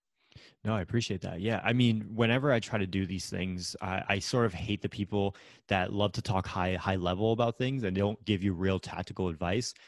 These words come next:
So my goal, whenever I come onto a podcast or give a talk, whatever it is, I wanna give real examples that people can follow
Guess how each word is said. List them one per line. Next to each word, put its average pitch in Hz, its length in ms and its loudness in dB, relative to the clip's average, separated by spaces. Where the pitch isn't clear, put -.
So 113 180 4
my 101 240 4
goal, 104 300 4
whenever 95 340 0
I 92 80 2
come 90 220 -4
onto 87 220 -2
a 82 60 -4
podcast 95 540 0
or 95 60 -2
give 87 160 -4
a 85 60 -4
talk, 92 380 -4
whatever 87 280 -2
it 87 80 -2
is, 95 220 -2
I 107 80 0
wanna 123 240 6
give 101 240 2
real 95 300 2
examples 90 480 -2
that 87 140 -4
people 92 200 -2
can 87 140 -8
follow 92 480 0